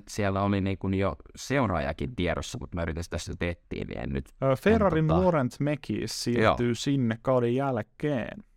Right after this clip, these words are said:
Speaker 2: Ja se itse asiassa pääsi vuotamaan ulos tuolta Ferrarilta, että Laurent Mekies olisi lähdössä,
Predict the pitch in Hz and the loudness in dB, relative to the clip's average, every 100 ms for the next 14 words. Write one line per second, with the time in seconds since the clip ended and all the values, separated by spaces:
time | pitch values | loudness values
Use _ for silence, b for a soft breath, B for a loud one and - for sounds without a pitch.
0 | _ - 123 123 170 165 175 - - _ | _ -2 0 4 2 2 0 -2 -10 _
1 | _ 156 156 - 156 208 160 143 131 127 | _ 2 2 2 -2 2 2 2 2 2
2 | 127 - 170 156 127 - 113 - 143 131 | 2 0 2 4 4 2 0 2 2 2
3 | 117 110 110 107 - 131 151 135 131 135 | 2 2 2 0 0 0 2 0 0 -2
4 | - - - 147 127 139 147 127 117 - | 0 -2 0 0 0 2 2 2 -2 -4
5 | 107 | -2